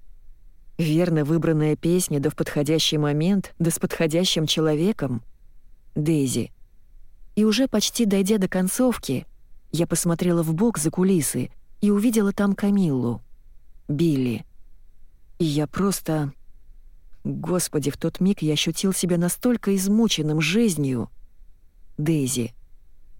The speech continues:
И я постигла в тот миг, что он не мой,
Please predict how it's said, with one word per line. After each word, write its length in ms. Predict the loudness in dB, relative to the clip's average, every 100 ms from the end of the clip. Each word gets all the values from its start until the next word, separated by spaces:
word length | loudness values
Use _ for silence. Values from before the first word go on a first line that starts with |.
| -20 -20 -16 -2
И 60 | 2
я 200 | 2 2
постигла 560 | 0 -2 0 0 2
в 80 | 0
тот 200 | -4 -2
миг, 240 | 0 0
что 340 | -2 -4 0 2
он 240 | 0 -2 -6 -20 -8 -2
не 200 | 2 4
мой, 440 | 4 2 -2 -8